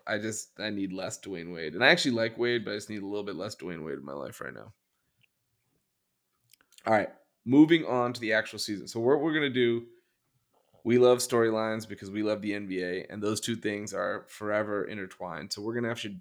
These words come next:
actually do a storyline draft, meaning we're gonna alternate picks and no repeats, and we're gonna pick what are the most compelling storylines that we're looking out for for the last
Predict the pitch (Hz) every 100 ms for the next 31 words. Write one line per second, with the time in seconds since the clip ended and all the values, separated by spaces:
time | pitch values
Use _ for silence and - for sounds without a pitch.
0 | - 107 113 - 107 98 98 95 78 85
1 | 80 80 _ _ _ - - 127 127 139
2 | 131 117 110 107 104 95 101 101 98 -
3 | - - _ 110 113 107 104 104 104 _
4 | _ _ _ _ _ _ _ _ _ -
5 | 120 123 117 120 120 120 110 107 - 107
6 | 104 - - - 113 104 - _ _ _
7 | _ 104 113 110 104 92 104 95 92 -
8 | - 101 101 98 95 - - 110 104 101
9 | 110 104 - - 101 117 - - _ 110
10 | 110 104 104 98 107 127 123 120 110 107
11 | 104 - 107 104 101 98 101 - _ _
12 | - - - - 104 127 123 117 107 101
13 | 101 - 104 104 - 95 92 95 92 107
14 | -